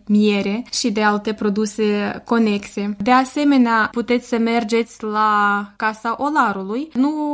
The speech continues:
putem să trecem cu vederea și, uh, Crucea Mănăstirilor. Avem în regiune cel puțin patru mănăstiri deosebit de importante,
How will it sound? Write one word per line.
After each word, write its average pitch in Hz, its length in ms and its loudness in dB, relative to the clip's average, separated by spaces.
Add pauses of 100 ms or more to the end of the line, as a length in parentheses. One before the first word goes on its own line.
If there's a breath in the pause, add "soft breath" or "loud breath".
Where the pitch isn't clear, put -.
(360)
putem 254 320 2
să 254 140 2
trecem 254 420 0
cu 247 400 0
vederea 208 480 0
și, 247 680 0
uh, 214 220 -4
Crucea 220 320 -2
Mănăstirilor. 208 840 -2
Avem 233 500 4
în 226 160 2
regiune 214 560 0 (480)
cel 254 220 0
puțin 214 520 -4 (120)
patru 220 380 0
mănăstiri 196 540 -4
deosebit 233 500 -2
de 208 80 -2
importante, 214 1000 -4